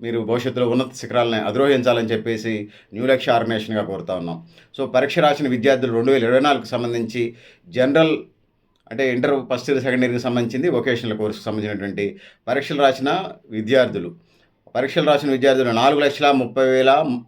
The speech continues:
నాలుగు వందల పదమూడు మంది జనరల్ కేటగిరీలో రాశారు. మళ్ళీ చెప్తాను, జనరల్ కేటగిరీకి సంబంధించిన విద్యార్థులు నాలుగు లక్షల ముప్పై వేల నాలుగు వందల పదమూడు మంది రాశారు.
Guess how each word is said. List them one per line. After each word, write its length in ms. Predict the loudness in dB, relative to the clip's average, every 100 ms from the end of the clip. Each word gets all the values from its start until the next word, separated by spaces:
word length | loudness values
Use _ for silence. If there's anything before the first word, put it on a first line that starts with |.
| -6
నాలుగు 300 | -2 0 0
వందల 180 | 0 0
పదమూడు 360 | 0 0 -2
మంది 240 | 0 0 -2
జనరల్ 400 | -2 2 2 2
కేటగిరీలో 520 | 0 0 -2 0 0
రాశారు. 400 | 0 -2 -6 -8 _ _ _ -8
మళ్ళీ 260 | -2 0
చెప్తాను, 520 | 2 0 0 0 -2 -2
జనరల్ 320 | 0 2 2
కేటగిరీకి 460 | 2 2 2 0
సంబంధించిన 400 | -2 -2 -2 -4
విద్యార్థులు 540 | -2 0 0 -2 -4 -6 _ _ _ -12
నాలుగు 360 | 0 2 4 4
లక్షల 600 | 2 2 4 4 4 -2 _ _ -12
ముప్పై 320 | -6 0 4
వేల 220 | 6 6
నాలుగు 340 | 4 4 4
వందల 160 | 4 2
పదమూడు 380 | 4 2 2 0
మంది 200 | 0 2
రాశారు. 440 | 0 0 -4 -6